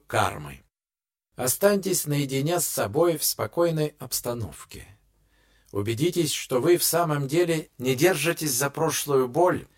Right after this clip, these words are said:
и прошлые страдания, и что готовы изъявить твёрдое, чистое и непреклонное намерение на нейтрализацию кармы. Несколько раз глубоко вдохните и выдохните.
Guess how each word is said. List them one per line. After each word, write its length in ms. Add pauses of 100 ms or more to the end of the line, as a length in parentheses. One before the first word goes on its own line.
(340)
и 120
прошлые 480
страдания, 840 (480)
и 100
что 240
готовы 580
изъявить 720
твёрдое, 720
чистое 720 (340)
и 120
непреклонное 1080
намерение 920 (400)
на 160
нейтрализацию 1080
кармы. 560 (440)
Несколько 580
раз 380
глубоко 560
вдохните 760
и 240
выдохните. 920